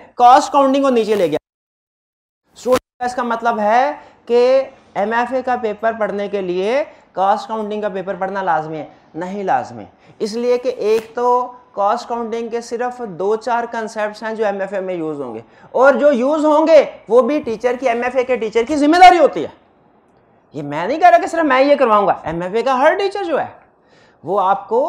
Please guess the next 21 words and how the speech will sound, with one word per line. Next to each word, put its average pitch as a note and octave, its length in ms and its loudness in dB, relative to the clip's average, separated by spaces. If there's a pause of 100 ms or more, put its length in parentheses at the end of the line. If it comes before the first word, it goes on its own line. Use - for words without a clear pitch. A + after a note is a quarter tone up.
वो B3 200 2
कॉन्सेप्ट्स B3+ 500 -4
भी E4+ 140 -4
करवाएगा। B3 440 2 (840)
जैसे G3 320 0
एनबीवी B3 420 0
आईआरआर A#3+ 320 6
आपने A#3+ 300 2
सीखी A#3 260 -2
होगी, F3+ 300 2 (220)
लेकिन G#3+ 180 -2
मुझे C4+ 160 2
पूरा C#4+ 360 2
यकीन C#4 360 0
है F3 260 -4
भूल A#3+ 200 2
गए G#3+ 120 4
होंगे, F#3+ 220 -2
भूल D4+ 1300 -16
गए F#4 140 -16
होंगे, D4 220 -16